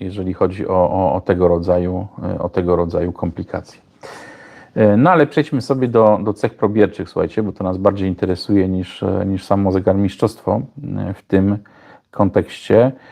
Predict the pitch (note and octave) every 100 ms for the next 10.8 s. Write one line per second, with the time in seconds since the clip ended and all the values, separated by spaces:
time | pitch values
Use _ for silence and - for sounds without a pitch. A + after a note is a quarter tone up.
0 | - - - G2+ G2+ G2+ G#2+ D3 D3+ C#3
1 | B2 B2 B2+ G#2+ A#2 A2 A2 G#2+ G#2 G2+
2 | _ _ - G#2 G2+ F#2 - - F#2+ F#2
3 | F#2+ F2+ F#2+ A2 D3 - _ _ _ _
4 | - - - - - - G#2 G#2 G2+ B2
5 | G3 F#3+ E3 D3 - F3 - A#2+ A#2+ A#2+
6 | A#2 - - - _ _ _ _ _ _
7 | _ _ _ _ _ _ _ _ _ _
8 | _ _ _ _ _ _ _ _ - A2
9 | A2 A#2+ A2 G#2 - _ _ _ - G2
10 | G2 F#2+ - - G#2+ F#2 G#2+ F#3